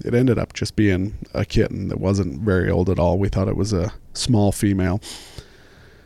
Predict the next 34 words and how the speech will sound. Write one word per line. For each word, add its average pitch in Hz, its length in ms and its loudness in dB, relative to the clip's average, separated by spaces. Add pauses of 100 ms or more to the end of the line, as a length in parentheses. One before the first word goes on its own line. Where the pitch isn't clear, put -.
(400)
So - 180 10
we 147 220 12
reversed 135 720 8
the - 80 0
drug 113 340 6
as 107 140 2
quickly 110 420 4
as 95 120 2
possible, 98 600 -2 (920)
but 104 280 4 (160)
ultimately 101 720 2 (100)
it - 280 -2 (120)
ended 107 240 4
up 85 160 2
dying. 98 420 4 (520)
And 104 300 2
some 123 200 4
of 104 100 2
the - 60 -8
things 110 200 2
we 101 100 4
learned 101 280 4
from - 200 -2
that 87 280 0
is, 82 500 -2 (560)
um, 104 480 -10 (280)
we 135 100 2
had 110 120 2
been 107 160 0
chasing 104 720 2
this 101 180 2
kitten 98 640 -2
for - 280 -2
weeks. 95 540 -2